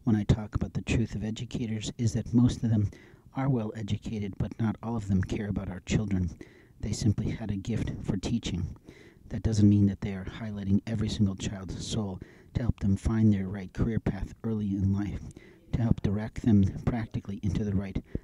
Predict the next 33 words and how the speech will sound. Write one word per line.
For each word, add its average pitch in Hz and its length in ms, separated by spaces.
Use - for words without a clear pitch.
ideas, 110 520
into 107 180
the 104 80
right 98 220
people - 300
groups, 98 340
into 104 160
the 104 100
right 98 220
social 104 400
constructs, 98 540
into 113 180
the 113 80
right 104 320
understanding 117 640
of 110 120
the 101 100
laws 110 520
of 107 160
our 98 80
land. 98 420
Our 113 100
problems 117 600
in 113 120
this 110 240
land 98 380
with - 280
theft - 280
come 120 260
from 95 280
foreign 113 420
infidels 110 640
who - 280